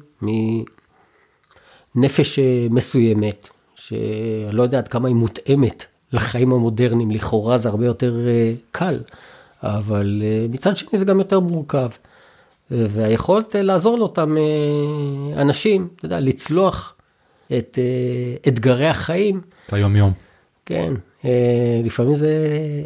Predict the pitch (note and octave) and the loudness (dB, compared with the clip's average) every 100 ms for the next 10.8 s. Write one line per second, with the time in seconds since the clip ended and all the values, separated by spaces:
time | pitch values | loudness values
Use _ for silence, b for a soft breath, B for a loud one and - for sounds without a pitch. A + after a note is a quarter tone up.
0 | A2 G2+ A2 C3 F3 E3+ A#2 - G#2+ A#2+ | -6 -2 0 2 2 0 -2 -4 -2 -2
1 | E3 D#3 C#3+ - - B2+ E3+ G#3 - b | -2 -4 -6 -8 -6 -4 -2 -4 -6 b
2 | b b b b - G2 G2 A#2 A2+ A2 | b b b b -10 -8 -2 2 4 4
3 | A2+ A2 A2 A2 G#2+ G#2 D3 F3 D#3+ A2 | 2 2 2 0 0 0 0 0 0 0
4 | G#2+ B2 C3+ C3 B2+ B2 B2 A#2+ A#2 A2+ | 0 0 2 2 2 2 0 0 0 0
5 | G#2+ - b b b G2+ G#2 G2 D#3 D#3+ | -4 -10 b b b -2 -2 0 2 2
6 | D#3 C3+ - b b b - G2 - G2+ | 2 0 -8 b b b -6 -4 -4 -4
7 | - C#3+ D3 C3+ - - _ _ _ - | 0 2 2 0 -6 -20 _ _ _ -8
8 | G2 G2 G2+ G2+ G2+ G2+ G2+ G2 - G#2 | -2 0 2 2 2 2 0 -2 -2 -2
9 | G2 G2 - D3 E3+ D#3 D#3+ C#3 C3+ - | -2 -6 -2 2 2 2 2 2 0 -8
10 | - - A2+ G2+ G2+ A#2+ E3 E3 | -14 -6 -2 0 2 2 2 2